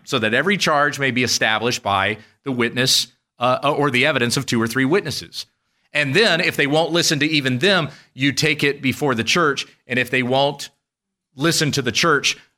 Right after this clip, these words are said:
treat them as you would a Gentile or a tax collector. It means treat one as you would an outsider if they will not repent. So there's certain sins that don't need to be dealt with as severely, but they're still sin.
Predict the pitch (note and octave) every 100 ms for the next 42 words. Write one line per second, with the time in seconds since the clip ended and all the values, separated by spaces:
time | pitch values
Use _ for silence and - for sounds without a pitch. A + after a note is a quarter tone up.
0 | _ _ _ - G3 D#3+ E3+ C#3+ D3 D3
1 | B2 C3 C#3 C3+ B2+ - _ - C3 B2
2 | A#2 A2+ C#3+ C3 B2+ A#2+ A2+ G2+ G2 A#2+
3 | G#2 - G2+ F#2+ G#2 A#2 C#3+ C#3 A2+ -
4 | _ - - F#3 F3 D3+ D3 C#3 A#2+ C3
5 | B2+ C3 B2+ C3 A#2 B2 B2 B2 A2 F2
6 | F2 F2 A2+ G2 G#2 G2+ F#2+ F#2 F2+ F#2+
7 | D#2 - _ _ _ _ _ _ _ _
8 | - F3+ D3+ - A3+ G#3 E3 G3 F3 D#3
9 | A#2+ D3 C#3 A#2 F3 A#3 E3+ D#3 B2 B2
10 | A#2 C3 C#3 C3+ A#2+ - - D3 F3+ F#3
11 | - - C#3 A2+ F#3 E3 F#2+ - - _
12 | _ _ _ _ C#3+ - - A#3+ D#3+ -
13 | B3 A2